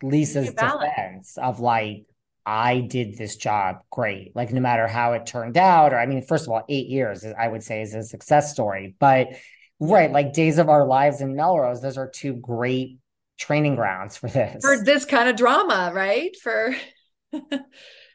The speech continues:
Speaker 1: yeah.
Speaker 2: I thought she was great. I mean, I thought she, you know, so that's, but I think I agree. I think she knew how to turn it on and then, you know,
Speaker 1: But the
Speaker 2: she
Speaker 1: other thing is, David, I'm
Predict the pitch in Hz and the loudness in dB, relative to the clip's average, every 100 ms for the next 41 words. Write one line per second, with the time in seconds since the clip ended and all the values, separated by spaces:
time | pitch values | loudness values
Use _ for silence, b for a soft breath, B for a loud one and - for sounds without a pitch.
0 | b _ - 185 175 151 - _ _ _ | b _ -4 0 0 -2 -8 _ _ _
1 | 113 120 120 135 135 139 135 117 120 147 | 0 0 2 0 0 -2 -2 -4 0 0
2 | 120 92 95 107 104 107 113 113 - 110 | -2 -6 -8 -8 -6 -4 -4 -4 -6 -6
3 | 104 95 113 _ 139 107 92 95 104 - | -8 -10 -14 _ -8 -6 -4 -4 -6 0
4 | 139 131 147 156 160 151 160 156 170 156 | 2 6 8 6 4 2 4 4 2 0
5 | 139 147 147 214 165 123 139 139 - - | 2 2 2 0 0 0 -4 -8 -8 -6
6 | 135 135 135 131 - - 131 143 147 147 | -4 -2 -4 -6 -10 -6 0 4 4 4
7 | 139 131 - 131 120 113 113 110 117 113 | 0 -2 -4 -6 -4 -4 -4 -6 -6 -8
8 | 113 104 104 110 123 110 101 95 - - | -6 -6 -6 -8 -4 -2 -2 -2 -10 -8
9 | 320 - 349 415 392 269 220 202 196 - | -4 0 0 0 -4 -4 -4 -10 -12 -8
10 | 190 175 170 147 180 | -2 0 0 -2 -4